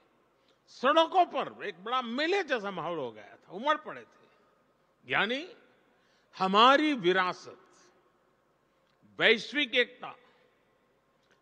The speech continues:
वर्ल्ड यूनिटी का भी सूत्रधार बनती है और इसलिए इस विरासत को संजान-, संजाने वाले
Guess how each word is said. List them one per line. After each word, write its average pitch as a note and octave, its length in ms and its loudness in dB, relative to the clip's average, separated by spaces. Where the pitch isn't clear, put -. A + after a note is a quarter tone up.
वर्ल्ड A#3 320 8
यूनिटी G#3+ 460 2
का G3+ 160 2
भी G3 140 0
सूत्रधार F#3 640 -4
बनती C#3 500 -12
है E2+ 140 -20
और C#3 140 -4
इसलिए F#3+ 600 -8
इस A3+ 220 -2
विरासत A3 680 6
को C4 120 0
संजान-, G#3+ 600 -2
संजाने A3 480 0
वाले B2+ 380 -4